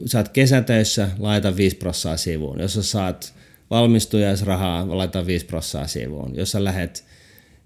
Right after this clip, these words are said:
eh, johonkin toiseen duuniin, laita viisi prossaa sivuun. Jos sä jostain syystä muuten vaan saat rahaa jostain, niin laita se viisi prossaa sivuun. Eh, koko ajan,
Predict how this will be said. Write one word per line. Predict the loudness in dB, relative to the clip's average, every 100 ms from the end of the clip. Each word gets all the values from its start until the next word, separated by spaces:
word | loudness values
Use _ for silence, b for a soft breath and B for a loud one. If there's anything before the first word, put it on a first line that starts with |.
| -6
eh, | -4 -4 -4 -6 -6 -6 -6 -6 -6 -4 -2
johonkin | 0 0 -2
toiseen | 2 4 4 2
duuniin, | 2 2 2 2 0 0
laita | -2 -2
viisi | -2 -4
prossaa | -6 -6 -6 -6
sivuun. | -6 -6 -6 -6
Jos | -2
sä | 0
jostain | 0 0 -2
syystä | 0 -2 2
muuten | 2 4 2
vaan | 2 0
saat | 0 -2
rahaa | -2 -2 -2
jostain, | -2 -4 -6 -6
niin | -4
laita | -4 -4 -6
se | -6 -6
viisi | -6 -6
prossaa | -8 -8 -8
sivuun. | -6 -6 -6 -8 -10 b b b b b b -8
Eh, | -4 -4 0
koko | 0 2 2
ajan, | 2 2 0